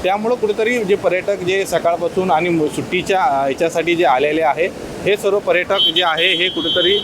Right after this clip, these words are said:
अ, आता पण आपल्याला कधी, अ, आतमध्ये सोडणार याचीच उत्सुकता पाहत आहे. मात्र काही काही जे पर्यटक आहे ते, अ,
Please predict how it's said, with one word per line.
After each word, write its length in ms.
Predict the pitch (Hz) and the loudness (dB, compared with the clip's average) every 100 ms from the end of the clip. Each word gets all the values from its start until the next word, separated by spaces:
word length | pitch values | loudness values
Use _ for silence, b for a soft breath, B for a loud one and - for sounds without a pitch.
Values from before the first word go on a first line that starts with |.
| - - - | -6 -12 -6
अ, 60 | 131 131 135 131 131 135 143 135 - 127 | -2 0 0 -2 -2 0 -2 -4 -8 -4
आता 280 | 143 202 196 202 | -4 -2 -4 0
पण 140 | 226 | 0
आपल्याला 560 | 180 160 185 190 196 202 - | 0 -2 0 0 0 -2 -2
कधी, 300 | 156 196 214 | 2 2 2
अ, 60 | 156 | 0
आतमध्ये 680 | 156 147 151 165 190 196 202 | 2 2 2 0 0 2 2
सोडणार 460 | - 156 180 175 | 2 2 4 2
याचीच 400 | 143 143 202 214 | 0 0 0 0
उत्सुकता 920 | 180 147 131 151 - 185 202 - - - | 2 2 0 -4 -4 -2 -2 -4 -8 -4
पाहत 140 | 165 160 | -2 -2
आहे. 80 | 175 | -2
मात्र 280 | 180 185 190 | -2 -2 0
काही 220 | 180 170 | 0 2
काही 140 | 196 | 2
जे 100 | 196 | 2
पर्यटक 440 | 196 170 175 185 180 | 2 0 2 2 2
आहे 220 | 160 185 | 2 0
ते, 360 | 190 180 190 | 0 0 2
अ, 300 | 175 143 139 | 2 2 2